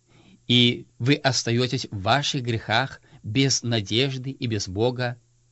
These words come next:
что вы избрали? Делатели и жатва. Евангелие от Матфея, девятая глава, с тридцать шестого по тридцать восьмой стих.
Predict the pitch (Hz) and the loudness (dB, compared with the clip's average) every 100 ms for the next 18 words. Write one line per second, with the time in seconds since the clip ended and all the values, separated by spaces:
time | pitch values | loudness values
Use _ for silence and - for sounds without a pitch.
0 | _ _ _ _ _ _ - - - 185 | _ _ _ _ _ _ -6 -6 -2 -2
1 | 196 180 175 156 139 135 123 78 69 _ | 0 -2 -2 -4 -4 -4 -6 -8 -12 _
2 | _ _ _ _ _ _ _ _ _ _ | _ _ _ _ _ _ _ _ _ _
3 | _ _ _ _ _ _ _ _ _ _ | _ _ _ _ _ _ _ _ _ _
4 | _ _ - 104 170 190 185 - 160 151 | _ _ -4 2 4 2 -2 -2 -2 -4
5 | - 123 113 87 - - - _ _ _ | -2 -4 0 -2 -4 -20 -20 _ _ _
6 | _ - 98 98 98 98 98 - 98 95 | _ -8 -2 0 0 0 -2 -2 -8 -6
7 | - 113 123 151 _ _ _ _ - 120 | -2 0 -2 -6 _ _ _ _ -8 -4
8 | 123 170 180 107 95 92 95 120 - _ | -2 -2 -2 -4 -4 -2 -2 -2 -6 _
9 | - - 135 185 190 135 113 - - 117 | -8 -6 -4 -4 -6 -8 -8 -8 -2 0
10 | 127 120 _ 95 82 - 123 131 - 120 | -2 -8 _ -10 -8 -6 -6 -6 -8 -8
11 | - _ - 104 95 - 98 98 95 - | -8 _ -14 -10 -8 -6 -4 -4 -6 -6
12 | - - - - | -6 -8 -12 -20